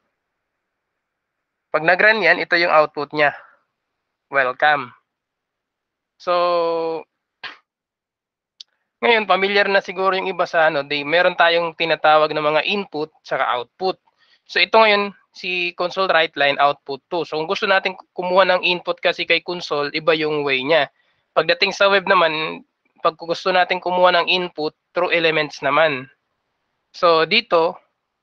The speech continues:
ah, ano lang natin is yung i-picture out na lang natin kung paano kumuha ng input. Imagine natin na lang yung, ano, ah, halimbawa, kukuha ako ng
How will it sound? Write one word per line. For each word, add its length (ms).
ah, 400
ano 160
lang 240
natin 400
is 160
yung 480
i-picture 1120
out 80
na 160
lang 160
natin 320
kung 160
paano 240
kumuha 400
ng 80
input. 400
Imagine 400
natin 320
na 80
lang 160
yung, 240
ano, 240
ah, 160
halimbawa, 320
kukuha 400
ako 160
ng 80